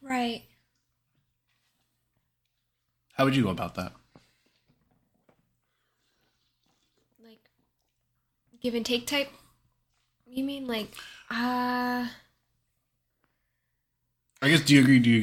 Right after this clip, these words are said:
Speaker 2: disagree? What do you think about it? Like, how do you think it applies to the world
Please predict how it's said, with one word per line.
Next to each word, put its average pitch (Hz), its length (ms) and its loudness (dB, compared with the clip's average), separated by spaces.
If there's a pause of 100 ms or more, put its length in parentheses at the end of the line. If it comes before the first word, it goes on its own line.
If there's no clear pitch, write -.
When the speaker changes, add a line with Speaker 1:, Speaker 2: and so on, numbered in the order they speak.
Speaker 2:
disagree? 113 360 0
What 101 220 -2
do 110 60 2
you 104 100 2
think 107 420 -6
about 101 260 -2
it? 104 180 -4 (540)
Like, 104 120 0
how 123 160 2
do 117 60 4
you 110 100 2
think 110 220 -2
it 95 100 -2
applies 92 560 -6
to 98 60 -10
the 87 80 -8
world 82 480 -12